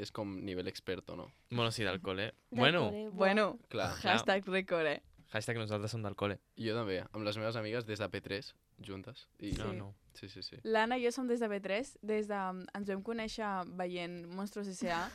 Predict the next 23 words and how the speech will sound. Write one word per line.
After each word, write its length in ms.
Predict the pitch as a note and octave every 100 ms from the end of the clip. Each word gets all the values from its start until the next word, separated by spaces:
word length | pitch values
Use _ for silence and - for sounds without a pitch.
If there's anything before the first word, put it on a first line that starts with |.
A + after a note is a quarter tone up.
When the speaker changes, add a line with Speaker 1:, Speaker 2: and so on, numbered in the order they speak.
| F#3
Speaker 1:
<laughs> 160 | A3 G3
Buah, 260 | F#3+ F#3 G#3+
Speaker 4:
eh, 360 | G#3 G3 -
Speaker 1:
peliculón. 140 | - G3+
Speaker 4:
al, 240 | F#3+ F#3+
a 140 | - F#3+
la, 260 | F#3+ F3+
a 120 | - F#3+
l'acollida 480 | G3 G3 F#3 G3
del 100 | G#3+
dematí 300 | G3+ F#3+ F#3+
perquè 320 | F#3 F#3+ F#3 -
nostra, 380 | F#3+ F#3 F#3 -
les 180 | F3+ F3+
nostres 260 | F3+ G3
mares 240 | G3 F3+ F3+
anaven 200 | E3+ E3
a 40 |
treballar 340 | E3+ E3+ E3 F3
i 40 |
ens 100 | F3
deixaven 300 | F3 - E3
allà. 180 | -